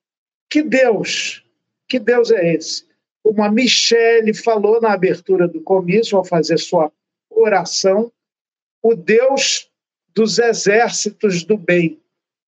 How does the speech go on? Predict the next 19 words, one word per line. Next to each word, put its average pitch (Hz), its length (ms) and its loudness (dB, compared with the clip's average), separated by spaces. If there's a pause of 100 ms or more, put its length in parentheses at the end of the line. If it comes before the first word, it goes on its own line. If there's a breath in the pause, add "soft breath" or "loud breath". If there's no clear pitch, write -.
(100)
Olha 180 300 0
o 175 40 -2
caráter 175 540 0
belicoso 185 760 0
aí 160 240 0 (360)
na 147 80 -4
luta 175 380 -4
contra 175 420 -4
o 175 60 -14
mal. 151 320 -2 (680)
Que - 120 -2
pátria 254 760 0
é 214 240 4
essa? 175 440 0
Bom, 170 360 -2 (600)
é 233 480 2 (720)
a 185 80 2
do 185 160 0
Brasil, 185 840 0